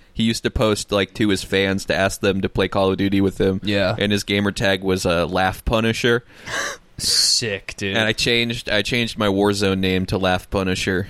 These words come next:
Speaker 2: That's
Speaker 1: but
Speaker 2: so
Speaker 1: it
Speaker 2: good.
Speaker 1: was two, so it has to, I couldn't have the E R at the end, so it's Laugh Punish R.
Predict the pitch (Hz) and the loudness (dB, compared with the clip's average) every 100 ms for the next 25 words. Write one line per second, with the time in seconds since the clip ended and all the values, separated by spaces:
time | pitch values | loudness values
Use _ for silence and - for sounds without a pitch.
0 | - 110 110 98 87 98 95 104 107 110 | -4 -2 0 0 0 -4 -2 0 0 0
1 | - 127 117 117 113 110 107 - 104 95 | -2 0 0 0 0 0 0 0 2 2
2 | - 98 - 104 107 98 98 82 98 92 | 2 -2 -2 -2 -2 -2 -2 0 2 4
3 | 101 98 107 104 107 - 98 - 92 95 | 4 2 2 0 0 0 -2 0 0 0
4 | - - 95 90 - 82 90 98 | -2 -2 0 -2 -2 2 2 0